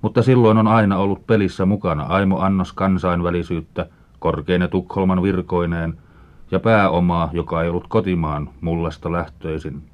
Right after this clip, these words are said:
Loisto ja ylellisyys vaati käteistä rahaa, ja sitä ei tavallisessa suomalaisessa herraskartanossa silloin liiemmälti ollut. Mahdollisimman paljossa omavaraisena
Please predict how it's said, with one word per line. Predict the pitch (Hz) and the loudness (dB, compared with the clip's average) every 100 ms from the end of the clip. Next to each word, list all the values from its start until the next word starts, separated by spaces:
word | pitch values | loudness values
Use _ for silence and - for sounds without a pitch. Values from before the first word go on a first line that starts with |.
| - - - - - - - | -20 -20 -20 -20 -20 -20 -4
Loisto | 104 139 139 - | 4 6 6 4
ja | 123 | 4
ylellisyys | 135 127 101 87 85 80 92 | 6 6 4 2 -2 -4 -2
vaati | 85 82 | -2 0
käteistä | 113 113 107 98 98 | 0 2 2 2 -2
rahaa, | 92 92 78 71 78 | -2 -2 -2 -6 -8
ja | 90 | -8
sitä | 87 110 113 95 | -4 0 0 2
ei | 104 | 0
tavallisessa | 90 101 92 82 80 87 | 0 0 0 -2 -6 -4
suomalaisessa | 87 92 90 90 85 92 | 0 0 2 0 -4 -4
herraskartanossa | 92 90 87 - 90 80 87 87 - 80 - - - - | -4 -4 -4 -4 -4 -4 -6 -6 -8 -10 -12 -20 -20 -8
silloin | 90 85 87 101 | -2 0 2 2
liiemmälti | 104 98 92 95 92 90 | 2 2 2 2 0 0
ollut. | 87 82 69 - - - - - - - - - | -2 -2 -6 -12 -20 -20 -20 -20 -20 -20 -20 -8
Mahdollisimman | - 135 143 131 135 139 127 | 2 4 6 6 6 4 6
paljossa | 135 101 87 - - | 4 4 0 -4 -2
omavaraisena | 101 107 104 98 95 95 90 85 | 2 4 4 2 2 0 0 -4